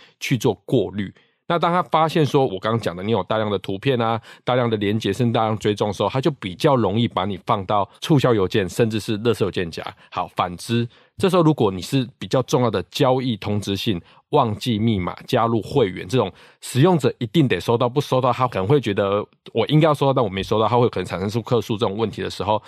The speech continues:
交易信件，那你就必须让他的整个信件内容很单纯，他可能只有纯文字，你不要有太多连结。所以其实在这个过程中，其实我有遇到，呃，因为这是，他通常在操作这种两种信的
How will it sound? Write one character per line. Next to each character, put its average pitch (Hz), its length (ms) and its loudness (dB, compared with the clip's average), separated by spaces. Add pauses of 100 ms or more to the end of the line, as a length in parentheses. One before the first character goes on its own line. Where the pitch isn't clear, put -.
(240)
交 139 180 2
易 127 40 2
信 120 180 2
件， 117 160 2
那 123 100 0
你 101 340 -6
就 135 140 0
必 123 180 -2
须 117 180 -6
让 110 200 -2
他 110 140 -2
的 107 100 -2
整 92 140 -10
个 87 80 -10
信 110 180 -4
件 113 140 0
内 107 80 0
容 92 200 -8 (140)
很 87 180 -10
单 95 200 -4
纯， 85 260 -12 (220)
他 127 100 -2
可 101 140 -4
能 85 120 -8
只 101 140 -6
有 98 140 0
纯 90 200 -10
文 87 200 -8
字， 98 200 -4 (220)
你 - 100 -10
不 - 120 -2
要 131 60 2
有 107 40 -2
太 113 140 -4
多 110 120 0
连 85 220 -4
结。 90 220 -10
所 175 180 0
以 147 80 2 (300)
其 147 120 0
实 147 80 4
在 165 160 4
这 156 80 2
个 156 60 4
过 151 160 2
程 120 160 2
中， 127 160 0
其 113 80 -2
实 117 60 2
我 117 160 4
有 90 160 0
遇 117 160 -4
到， 107 320 0 (220)
呃， 92 240 -2
因 143 60 -2
为 151 80 2
这 147 100 0
是， 135 160 -6 (200)
他 151 140 -6
通 160 220 0
常 131 120 0
在 120 100 4
操 123 200 0
作 120 120 -2
这 107 40 -4
种 117 120 2
两 95 140 -2
种 98 140 -2
信 110 440 -4
的 90 300 -2